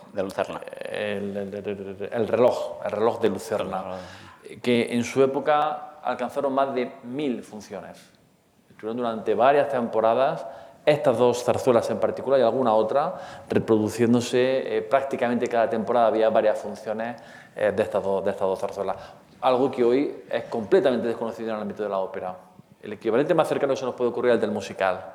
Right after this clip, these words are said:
Speaker 2: con alguna obra de musical que está durante varias temporadas en cartel.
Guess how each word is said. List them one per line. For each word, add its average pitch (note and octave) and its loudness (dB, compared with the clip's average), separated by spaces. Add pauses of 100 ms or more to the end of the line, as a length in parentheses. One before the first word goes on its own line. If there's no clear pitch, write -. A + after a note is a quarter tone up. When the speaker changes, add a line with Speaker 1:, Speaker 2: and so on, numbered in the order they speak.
(400)
Speaker 2:
con G#2 -6
alguna A2+ 4
obra A2+ 4
de A2+ 2
musical A#2 0
que A#2+ -2
está A#2+ -2
durante A2+ 0
varias A#2 4
temporadas G#2+ -2
en F#2 -12
cartel. F2+ -8